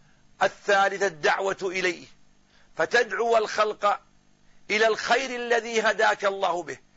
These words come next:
إله، فإن من شكر نعمة الله عليك أن تهدي عباد الله إلى ما بصرك الله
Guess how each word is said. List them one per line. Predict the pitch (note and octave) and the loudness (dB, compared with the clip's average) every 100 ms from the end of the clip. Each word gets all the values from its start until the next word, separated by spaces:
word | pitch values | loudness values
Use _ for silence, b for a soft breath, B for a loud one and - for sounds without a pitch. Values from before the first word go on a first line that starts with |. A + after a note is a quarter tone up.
| b | b
إله، | G#3+ A3 - _ - b b b | 0 0 -2 _ -20 b b b
فإن | - G3+ G#3 G#3 G#3+ | -6 -4 -2 -2 -2
من | G#3+ | -2
شكر | - B3+ A3 A#3+ | -4 -4 -4 -4
نعمة | A3+ F#3+ G#3+ G#3 | -4 -2 -4 -2
الله | G#3 G3+ G#3 F#3+ G3 | -8 0 0 0 0
عليك | E3 F3+ A3 C4+ - - b b b b - | 0 2 0 -4 -14 -20 b b b b -2
أن | G3 G#3 G3 | 0 0 -2
تهدي | C#4+ A#3+ F#3+ A#3 A3+ | 2 2 -2 0 0
عباد | G3+ G#3+ G#3 G3+ G3 | 0 0 2 2 0
الله | G3+ G3+ G3+ G3 - _ b b b _ | -2 0 2 0 -6 _ b b b _
إلى | G#3 C#4+ C4+ B3 | -2 2 4 4
ما | A#3 A3+ | 2 0
بصرك | A3 G#3+ - G#3 G3 F#3+ | 2 -2 0 0 0 0
الله | G3 F#3+ F#3 D3+ | -2 -2 -4 -4